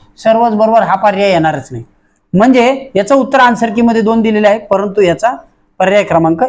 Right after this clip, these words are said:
एक योग्य आहे. ओके, चला पुढचं बघू. समोरून आलेल्या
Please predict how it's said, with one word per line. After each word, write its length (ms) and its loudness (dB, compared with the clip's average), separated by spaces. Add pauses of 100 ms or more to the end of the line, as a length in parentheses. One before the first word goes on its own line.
एक 280 -2
योग्य 260 0
आहे. 200 0 (960)
ओके, 480 -4
चला 280 -2 (400)
पुढचं 280 4
बघू. 400 2 (1700)
समोरून 580 4
आलेल्या 720 4